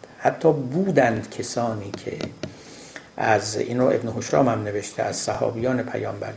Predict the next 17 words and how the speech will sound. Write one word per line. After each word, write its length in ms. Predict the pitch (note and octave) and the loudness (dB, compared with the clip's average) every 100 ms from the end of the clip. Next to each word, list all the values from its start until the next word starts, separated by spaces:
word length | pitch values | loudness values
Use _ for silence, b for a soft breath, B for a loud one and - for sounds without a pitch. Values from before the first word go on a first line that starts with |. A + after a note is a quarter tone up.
| - | -8
که 100 | A#2 | -6
می‌گفتن: 420 | B2 B2+ C#3 C#3 | -4 -4 -2 0
«آقا، 220 | C3+ B2+ | 2 0
شما 260 | - A#2 B2+ | -2 -4 -4
چرا 280 | - D3 | -4 -2
رو 100 | C#3 | 0
بیت 320 | A2+ A2 G#2+ A2 | -2 -4 -4 -6
المقدس، 560 | G#2+ G#2+ G#2+ A2 G#2+ - | -8 -6 -6 -6 -10 -10
رو 80 | B2 | -6
به 120 | B2 | -4
کعبه 440 | - - - B2 C3+ | -4 -4 -4 0 0
بخون؟» 320 | - - A2+ A2+ | -2 -6 -8 -6
ولی 180 | B2 | -4
ایشون 260 | A#2 - C3 | -4 -4 -4
این 100 | B2 | -4
کارو 260 | - A#2 A#2 | -4 -4 -2
نکرد. 380 | G2+ - - | -4 -8 -16